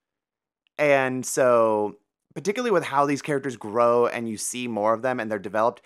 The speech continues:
there is, uh, m-, most of it ends up showing up towards, like, the back half of the movie. Before that, it almost feels like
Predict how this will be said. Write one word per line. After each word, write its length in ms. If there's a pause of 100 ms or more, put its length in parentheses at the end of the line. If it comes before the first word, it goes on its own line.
(240)
there 120
is, 540
uh, 300
m-, 220
most 220
of 60
it 100
ends 160
up 80
showing 260
up 180
towards, 200
like, 120
the 80
back 260 (200)
half 280
of 60
the 60
movie. 380
Before 380
that, 320
it 160
almost 300
feels 280
like 480